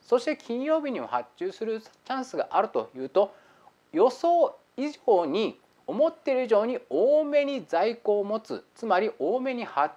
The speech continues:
注をする必要というのは、週一回に比べると少なくなるというのは、発注する人の立場になって考えると、皆さんも想像できるんではないかと思います。ですので、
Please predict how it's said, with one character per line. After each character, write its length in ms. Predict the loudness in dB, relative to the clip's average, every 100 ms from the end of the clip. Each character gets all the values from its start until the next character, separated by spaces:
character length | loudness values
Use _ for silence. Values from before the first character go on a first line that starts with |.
| _
注 220 | -10 -4
を 140 | -4
す 180 | -6 -10
る 140 | -10
必 380 | -10 -16 -16 -4
要 180 | 0 2
と 120 | 2
い 100 | 0
う 40 | 0
の 140 | 4
は、 200 | 4 4 -4 _
週 380 | -12 0 0 0
一 180 | -2 -12 _
回 180 | -2 -2
に 80 | -2
比 80 | -6 -4 -2
べ 120 | -2
る 100 | -4
と 200 | -2 -4 -4
少 300 | -16 -10 -2
な 180 | -2
く 180 | -2 -2
な 160 | 2 2
る 160 | 2
と 160 | -2 -2
い 40 |
う 40 | -2
の 140 | 2
は、 220 | 2 0 -4 _
発 240 | -6 -6
注 180 | -6 -8
す 100 | -6
る 80 | -8
人 140 | -6
の 120 | -6 -6
立 220 | -8 -6
場 100 | -4
に 80 | -4
な 80 | -6
っ 20 |
て 200 | -6 -8 _ _ -6
考 200 | 0 0
え 80 |
る 100 | 0
と、 280 | 2 2 0 _ _ _ _ _ _ _
皆 200 | -2 0
さ 120 | 2
ん 80 | 0
も 100 | 0
想 240 | -2 -2 0
像 160 | 0
で 180 | 0 -4
き 140 | -4
る 100 | -6
ん 80 | -4
で 60 | -2
は 120 | 0
な 140 | 0
い 60 | -2
か 140 | -2
と 200 | -4 -6 -6
思 120 | -10
い 60 | -10
ま 140 | -12
す。 160 | -14 _ _ _ _ _ _ _ _ _ _ 0
で 100 | 0
す 100 | 2
の 100 | 2
で、 220 | 2